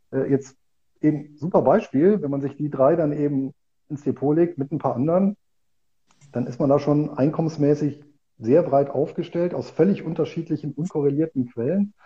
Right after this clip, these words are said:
und kann dann wunderbar genau dieses Prinzip fahren, wenn dann eben mal, weiß ich nicht, der Hypnose Songs Fund eben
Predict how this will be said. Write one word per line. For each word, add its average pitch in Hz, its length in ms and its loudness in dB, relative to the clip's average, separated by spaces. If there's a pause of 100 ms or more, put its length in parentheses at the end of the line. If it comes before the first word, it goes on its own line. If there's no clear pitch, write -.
(380)
und 123 120 -8
kann 143 140 -2
dann 131 140 0
wunderbar 147 380 4
genau 139 240 2
dieses 143 280 -4
Prinzip 147 500 -4 (400)
fahren, 160 400 0
wenn 143 140 0
dann 135 140 0
eben 143 200 -4
mal, 139 300 0
weiß 147 140 0
ich 135 60 0
nicht, 123 260 -4
der 123 80 -2
Hypnose 131 420 0
Songs 147 240 -2
Fund 147 260 0
eben 135 380 -2